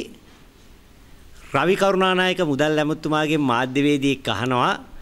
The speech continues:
"සමස්ත ලංකා වෙළඳ සංගමය වැට් බදු පනත ගෙනෙන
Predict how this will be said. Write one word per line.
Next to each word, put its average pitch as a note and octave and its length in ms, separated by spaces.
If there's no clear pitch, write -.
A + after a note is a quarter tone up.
"සමස්ත D#3+ 520
ලංකා F#3 560
වෙළඳ C#3+ 320
සංගමය D3+ 540
වැට් C3 280
බදු F#3 280
පනත F#3 380
ගෙනෙන C#3 360